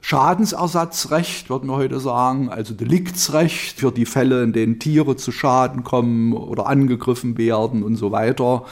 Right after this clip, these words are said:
Dann natürlich auch ganz wichtig eheliches Güterrecht, also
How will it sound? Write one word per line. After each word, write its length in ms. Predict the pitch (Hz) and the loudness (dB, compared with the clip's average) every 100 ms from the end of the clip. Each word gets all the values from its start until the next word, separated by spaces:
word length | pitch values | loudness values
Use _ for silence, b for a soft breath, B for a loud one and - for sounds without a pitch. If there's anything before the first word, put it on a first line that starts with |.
| B B B B B B B | B B B B B B B
Dann 140 | - 127 | 2 4
natürlich 420 | 139 156 143 139 | 4 4 4 4
auch 180 | 123 107 - - - | 2 -2 -10 -12 -2
ganz 260 | 117 113 | 0 2
wichtig 400 | 120 120 110 - | 0 -4 -8 -4
eheliches 580 | 131 139 135 127 110 - | 4 6 6 2 -2 -2
Güterrecht, 760 | 147 147 175 156 165 - - - - | -4 0 0 -2 -4 -8 -16 -18 -12
also 720 | 113 113 117 110 107 107 | -8 -4 -2 0 0 0